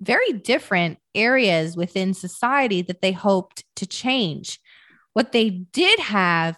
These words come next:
in common, you know, was the belief that society needed to be changed. During the Progressive Era, we also see a number of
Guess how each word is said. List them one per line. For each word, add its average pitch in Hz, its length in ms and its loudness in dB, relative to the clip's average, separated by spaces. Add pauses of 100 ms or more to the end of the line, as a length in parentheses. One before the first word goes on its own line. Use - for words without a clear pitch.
in 165 200 -4
common, 165 640 -2 (500)
you 214 140 2
know, 180 220 4
was 185 540 0 (580)
the 208 100 -2
belief 226 640 -2
that 185 360 2
society 240 840 0
needed 208 640 0
to 208 100 -6
be 208 160 -4
changed. 254 720 -6 (1000)
During 330 340 2
the 220 80 0
Progressive 190 600 0
Era, 165 480 0
we 220 220 -2
also 233 320 2
see 226 240 -2
a 208 40 2
number 214 440 2
of 190 420 2